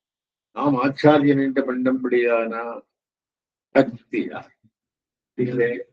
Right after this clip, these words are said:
ஆச்சாரியன் சிஷ்யனை கண்டு அருள் புரியும் விஷயம். அதுக்கு என்ன சொல்றது? ஆச்சாரிய அபிமானம் அப்படின்னு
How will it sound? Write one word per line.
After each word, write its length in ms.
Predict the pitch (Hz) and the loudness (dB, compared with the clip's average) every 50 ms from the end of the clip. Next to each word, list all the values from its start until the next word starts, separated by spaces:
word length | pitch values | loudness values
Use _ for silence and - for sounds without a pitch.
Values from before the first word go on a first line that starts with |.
| _ _ - 139 - _ - 110 117 | _ _ -20 -20 -20 _ -6 -2 -2
ஆச்சாரியன் 760 | 135 139 139 - 151 151 151 147 143 143 139 135 139 139 143 143 147 - _ _ _ _ _ _ _ _ _ _ _ _ _ _ _ _ _ _ _ _ _ _ _ _ _ _ _ - | -2 0 4 6 6 8 6 6 2 -2 -4 -4 -2 -2 -4 -6 -8 -14 _ _ _ _ _ _ _ _ _ _ _ _ _ _ _ _ _ _ _ _ _ _ _ _ _ _ _ -12
சிஷ்யனை 560 | - - 120 117 - - - 175 156 151 147 143 135 131 - - - - - | -6 -6 -6 -6 -4 -2 2 2 2 4 2 2 0 0 -2 -8 -10 -4 -2
கண்டு 420 | 123 117 120 120 117 117 123 143 147 147 - - 113 | -2 -2 -4 -8 -10 -8 -4 -4 -4 -4 -4 0 4
அருள் 240 | 120 131 135 143 147 131 | 6 8 8 8 6 6
புரியும் 340 | 107 110 107 104 98 101 139 - - 101 | 4 2 2 2 2 -2 -2 -6 -12 -12
விஷயம். 420 | - 101 90 82 - - - _ _ _ _ _ _ _ _ _ _ _ _ _ _ _ _ _ _ _ _ _ _ | -8 -8 -8 -8 -8 -12 -16 _ _ _ _ _ _ _ _ _ _ _ _ _ _ _ _ _ _ _ _ _ _
அதுக்கு 200 | - 113 110 113 113 | -16 -14 -12 -12 -10
என்ன 160 | 131 135 117 117 | -6 -6 -4 -4
சொல்றது? 400 | 120 117 110 113 110 107 - 139 151 _ _ _ _ _ _ _ _ _ _ _ _ _ _ _ _ - | -4 -6 -6 -10 -12 -12 -14 -20 -20 _ _ _ _ _ _ _ _ _ _ _ _ _ _ _ _ 0
ஆச்சாரிய 720 | 107 123 127 113 - 139 135 135 135 135 135 135 135 143 139 123 101 104 | 4 4 4 6 6 6 8 8 8 8 6 4 4 4 4 4 4 4
அபிமானம் 640 | 107 107 98 117 127 127 127 123 123 120 117 113 110 107 | 6 8 8 8 8 6 4 2 0 0 -2 -2 -2 -4
அப்படின்னு 340 | 98 95 - 95 104 127 135 | -6 -6 -6 -8 -8 -8 -8